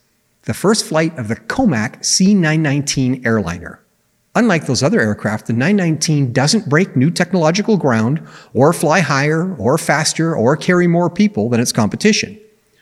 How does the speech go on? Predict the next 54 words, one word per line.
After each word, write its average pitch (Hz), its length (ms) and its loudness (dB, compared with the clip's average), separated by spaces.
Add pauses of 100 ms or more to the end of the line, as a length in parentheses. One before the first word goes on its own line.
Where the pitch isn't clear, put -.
(380)
But 170 140 2
it's 170 140 -2
highly 226 280 2
significant 175 580 0
for 123 140 0
one 120 360 2
reason. 147 540 0 (680)
It 135 80 0
is 107 80 -2
designed 139 480 0
and 220 120 2
built 151 280 -2
in 139 240 -4
China. - 440 -6 (920)
The 110 160 2
aircraft, 151 420 2
which 139 160 -2
can 135 140 0
be 117 120 0
configured 143 460 -2
to 120 60 -4
seat 180 280 0
between 139 300 -2
a 113 60 0
hundred 160 240 0
and 135 100 0
fifty-eight 151 460 0
and 113 100 2
a 107 60 2
hundred 139 140 4
and 117 100 0
sixty-eight 131 480 -2
passengers, 147 560 -2
can 151 180 -2
be 151 80 0
ordered 175 340 0
with 170 140 0
a 165 60 -2
range 165 320 0
of 139 100 0
between 147 440 -2
four 185 260 0
thousand 160 420 -2
and 135 100 -2
fifty-five 127 540 -2
hundred 139 300 -2
kilometers, 123 560 -2
about - 240 0
twenty-four 123 340 2
hundred 110 240 0
to 107 80 -4
thirty-three 113 380 0
hundred 98 240 0
miles, 113 420 -2